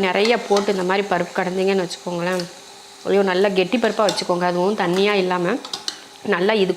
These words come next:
கூட எதுவுமே கலக்கக்கூடாது, அப்படியேவும் கெட்டியாவே வச்சுக்கணும். தண்ணி கூட லைட்டா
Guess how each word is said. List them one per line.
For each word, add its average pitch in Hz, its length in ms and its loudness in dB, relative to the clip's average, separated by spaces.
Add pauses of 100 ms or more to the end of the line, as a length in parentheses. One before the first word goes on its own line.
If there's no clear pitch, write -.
கூட 190 100 4 (300)
எதுவுமே 233 380 4
கலக்கக்கூடாது, 180 500 -2 (120)
அப்படியேவும் 247 600 0
கெட்டியாவே 208 500 0
வச்சுக்கணும். 175 420 -4 (500)
தண்ணி 202 300 0
கூட 233 100 4 (100)
லைட்டா 190 240 0